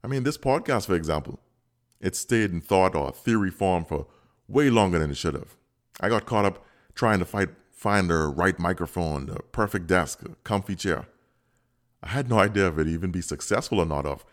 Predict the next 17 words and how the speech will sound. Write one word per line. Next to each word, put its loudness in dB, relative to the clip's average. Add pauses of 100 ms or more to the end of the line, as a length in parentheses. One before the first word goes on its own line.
(280)
anyone 2
would -6
care -2
for -2
that 2
matter. -6 (800)
But -2
the -2
small 0
details 2
kept 0
me 0
away 2
from -4
the -4
big 0
picture. -8